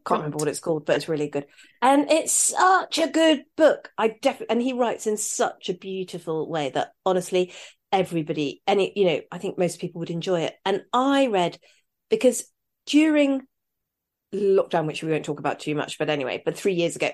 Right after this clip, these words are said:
Speaker 1: I found reading novels really hard because reality was weird enough. But
Speaker 2: Mm.
Speaker 1: reading,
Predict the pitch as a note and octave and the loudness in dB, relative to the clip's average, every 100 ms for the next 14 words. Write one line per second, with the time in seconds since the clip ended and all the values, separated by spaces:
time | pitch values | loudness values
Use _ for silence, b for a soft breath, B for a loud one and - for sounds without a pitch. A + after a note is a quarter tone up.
0 | - B3+ C#4 C4+ F#3+ F#3+ A3 G3+ F#3+ F#3+ | 2 2 2 0 -4 -2 -4 -4 -4 -4
1 | F3 F3 E3+ - F#3+ G#3 F#3 F#3 E3+ A#2+ | -4 -6 -8 -6 2 4 4 2 0 -2
2 | - D#3+ F3 - B B - F#3 F3 D#3+ | -6 -8 -6 -8 B B 0 2 2 -2
3 | - D#3 D#3 F3 D#3+ D#3+ E3 D3 - B | -4 -6 -4 -2 -2 -2 -4 -4 -8 B
4 | B _ G#3+ F#3+ F#3+ A3+ B3+ B3+ B3 A3 | B _ 0 0 -2 0 2 2 4 4
5 | G#3 G#3 | 4 0